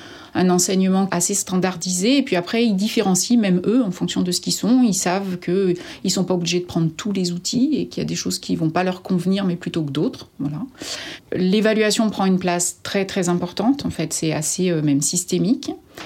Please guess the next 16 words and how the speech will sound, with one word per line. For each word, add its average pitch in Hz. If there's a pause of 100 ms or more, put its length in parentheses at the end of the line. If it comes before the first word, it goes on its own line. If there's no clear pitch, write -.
(300)
On 196
a 196
un 196
démarrage 226
d'année 220
où 196
en 185
fait 226
on 190
est 175
très, 262
très 220
accompagné 202
par 196
l'infirmière 190
scolaire -